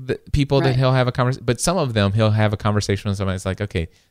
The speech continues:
Speaker 1: this is as boring as all
Speaker 2: Right.
Speaker 1: get out."
Speaker 2: Right.
Speaker 1: But then when he does a little skit with them, then it's like, "Okay, this
Speaker 2: Yeah.
Speaker 1: is entertaining." Uh, Stephen Colbert is completely different. He,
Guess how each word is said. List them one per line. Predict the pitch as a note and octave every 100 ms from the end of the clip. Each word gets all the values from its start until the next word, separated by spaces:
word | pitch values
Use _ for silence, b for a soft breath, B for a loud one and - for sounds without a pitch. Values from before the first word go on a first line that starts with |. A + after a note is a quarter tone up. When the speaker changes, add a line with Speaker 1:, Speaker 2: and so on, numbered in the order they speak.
| -
Speaker 1:
this | D3 D#3
is | G#2+
as | F#2
boring | F2 F#2 G2 G#2+ A2 G#2+
as | F#2
all | F#2
Speaker 2:
Right. | F#2+
Speaker 1:
get | F#2+
out." | E2+ D#2 -
Speaker 2:
Right. | F#3+ -
Speaker 1:
But | B2
then | C#3+ D3+
when | C#3
he | B2
does | A#2+
a | A2
little | G#2 F#2+
skit | - B2 C#3
with | C#3+ C#3+
them, | D#3+ E3+ E3 _ -
then | G#2+ A#2+
it's | A#2+ A2+ -
like, | -
"Okay, | G#2 F#2+
this | F2+ -
Speaker 2:
Yeah. |
Speaker 1:
is | G2+
entertaining." | F#2+ E2+ - F2+ D#2+ - - b b b b
Uh, | G#2 F#2+ A2
Stephen | - E3 F3+
Colbert | D#3+ A#2 A2+ G#2
is | -
completely | - F#2 - - F2+
different. | F2+ F2+ - - _
He, | _ - A#2 D3+ F#3 D#3 G#2+ F#2+